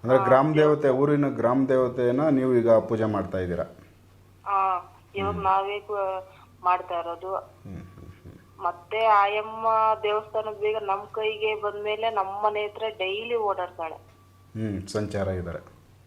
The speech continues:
Speaker 2: ಆ, ಸಂಚಾರ ಇದ್ದಾಳೆ. ಅಂದ್ರೆ ಒಂದಿನಾನು ನಮ್ ಮನೆ ಮಿಸ್ ಮಾಡಲ್ಲ. ಮ-,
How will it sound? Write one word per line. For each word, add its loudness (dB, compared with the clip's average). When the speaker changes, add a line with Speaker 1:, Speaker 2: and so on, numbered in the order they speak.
Speaker 2:
ಆ, 0
ಸಂಚಾರ -4
ಇದ್ದಾಳೆ. -2
ಅಂದ್ರೆ 0
ಒಂದಿನಾನು 0
ನಮ್ 0
ಮನೆ -2
ಮಿಸ್ -10
ಮಾಡಲ್ಲ. 0
ಮ-, -6